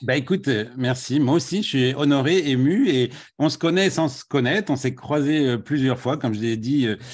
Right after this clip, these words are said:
la première fois à l'île aux Moines, hein. C'est pas n'importe quel lieu aussi. Euh, tu es toujours dans des lieux tout à fait spéciaux. Et, et, euh, à un moment donné, on est resté un petit peu en contact. Ah, là, je suis là, je suis au Brésil, là, je suis là, là, je suis au Pérou, là, je suis là, <laughs> je comprends pas. Et donc, euh,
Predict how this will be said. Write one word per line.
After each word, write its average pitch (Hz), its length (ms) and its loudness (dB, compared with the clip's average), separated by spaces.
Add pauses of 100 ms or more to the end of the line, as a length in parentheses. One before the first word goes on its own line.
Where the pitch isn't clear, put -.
(120)
la 113 160 -4
première 127 380 0
fois 147 160 0
à 104 180 -4
l'île 135 260 0
aux 110 80 0
Moines, 101 460 -2
hein. 127 260 -2
C'est 127 140 -10
pas 123 240 -4
n'importe 98 560 -8
quel 107 200 -4
lieu 95 420 -4
aussi. 135 420 -4
Euh, 101 80 -2 (320)
tu 110 80 -6
es 101 40 -6
toujours 107 340 -4
dans 104 140 -4
des 92 140 -4
lieux 107 320 -2
tout - 180 -12
à 104 100 -4
fait 110 120 -8
spéciaux. 143 400 -6
Et, 117 100 -4 (220)
et, 139 280 2
euh, 123 160 2
à - 20 2
un 117 40 0
moment 117 260 0
donné, 107 320 0
on 131 100 2
est 113 80 -2
resté 127 240 -2
un 160 80 0
petit 139 180 -6
peu 147 120 -6
en 139 80 0
contact. 131 480 -4 (120)
Ah, 156 220 0
là, 123 160 -4
je 123 60 -8
suis 151 160 -6
là, 101 240 -2
je - 40 -16
suis 147 100 -8
au 143 80 -4
Brésil, 117 440 -6
là, 117 220 -8
je 117 100 -10
suis 147 160 -6
là, 101 200 -4
là, 98 120 -8
je 120 60 -8
suis 127 140 -10
au 131 60 -6
Pérou, 110 400 -6
là, 123 160 -6
je 127 80 -10
suis 139 160 -10
là, 107 160 -8
<laughs> - 40 -14
je 101 160 -14 (120)
comprends - 340 -12
pas. - 40 -20 (400)
Et 127 80 0
donc, 147 320 0
euh, 131 40 -2